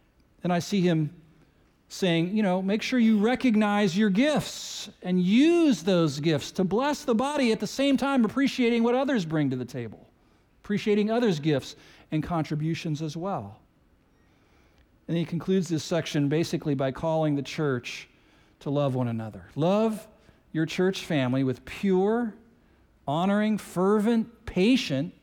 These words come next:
prayerful, generous love and affection. And so what I get here is that in God's mind, it's, it's, it's family first.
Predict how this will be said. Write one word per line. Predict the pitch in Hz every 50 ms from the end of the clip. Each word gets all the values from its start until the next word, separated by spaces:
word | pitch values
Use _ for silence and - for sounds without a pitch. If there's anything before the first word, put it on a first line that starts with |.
| _ _ _ -
prayerful, | - - 202 208 214 208 - - 147 135 135
generous | 135 131 139 196 214 214 190 147 127 123 123 - - 165
love | 156 160 170 147 131 123 123 120 120 - - _ _ _ _ _ _ _ _ _ _ _ _ _ _ _ _ -
and | - 113
affection. | 104 - - 113 104 - - - - - - - - _ _ _ _ _ _ _ _ _ _ _ _ _ _ _ _ _ _ _ _ _ _ _ _ _ _ _ _ _ _ _ _ _ _ _ _ _ _ _ -
And | 165 -
so | - - 196 190 180 180 175 - - -
what | - 160 160 185
I | 233 277
get | 220 190 165 165 - -
here | 139 170 170 180
is | 180 147 131
that | 165 151 - -
in | - 151 147
God's | 135 156 170 196 220 233 175 175
mind, | 175 185 202 214 202 170 151 147
it's, | 156 147 - - -
it's, | - 151 135 - - - -
it's | - 143 135 - -
family | - - - - 160 165 185 208 190 170 156 151 139
first. | - - 196 208 170 120 98 - - - - - -